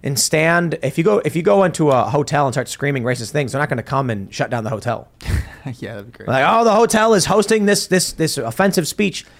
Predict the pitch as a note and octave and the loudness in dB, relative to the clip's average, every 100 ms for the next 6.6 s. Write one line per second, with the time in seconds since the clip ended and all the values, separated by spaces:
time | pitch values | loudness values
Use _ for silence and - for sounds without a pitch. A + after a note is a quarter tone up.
0 | - - - F#3 E3+ F3 E3+ - D3 D3 | -4 -2 4 4 4 2 2 -4 -4 0
1 | C#3 C3+ B2+ C#3+ D#3+ D#3 C#3+ B2 C#3 G#2 | -2 0 0 2 2 2 2 2 0 2
2 | C3 D3+ B2 C#3 C#3+ B2 C3 B2+ B2 C3+ | 0 0 0 -2 0 0 2 0 0 0
3 | B2 A#2 B2 A#2 G2+ E3+ G3 A#2+ C#3 C#3+ | 0 0 2 2 2 2 2 0 -2 -4
4 | A#2 B2+ D3+ D#3+ C#3+ D#3+ D3+ - D3+ B2+ | -2 -2 0 -2 0 0 0 0 -2 -2
5 | A#2 B2+ - D3+ - - - D#3 D#3 - | -4 -4 -2 -4 -6 -4 0 2 0 2
6 | G#3 G#3 - C3+ A2+ | 0 0 -6 -12 -12